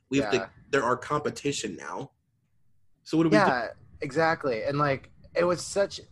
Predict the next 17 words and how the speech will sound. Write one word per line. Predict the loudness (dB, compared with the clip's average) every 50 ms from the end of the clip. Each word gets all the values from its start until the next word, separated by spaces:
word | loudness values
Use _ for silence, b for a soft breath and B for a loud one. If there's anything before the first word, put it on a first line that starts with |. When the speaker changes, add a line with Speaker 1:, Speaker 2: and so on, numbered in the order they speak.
| -20 -18 -2
Speaker 2:
for, | 0 2 2 2 0 0 0
for | 0 0
a | 2
very | 2 2 2 2 2
long | 2 2 0 0
time, | -4 -4 -4 -2 -2 -2 -4 -6
because | -8 -8 -8 -6
there | -4 -6
was | -6 -4
over | -4 -4 -4 -2 -2 -2
a | -2
decade | -2 -6 -8 -6 -6 -8 -8 -8 -8 -10 -14 -6
gap | -2 0 2 2 0 0 -2 -10 -12
between | -12 -12 -12 -8 -10 -10 -10
three | -8 -8 -8 -6 -6
and | -8 -8
four, | -4 0 2 4 4 4 2 0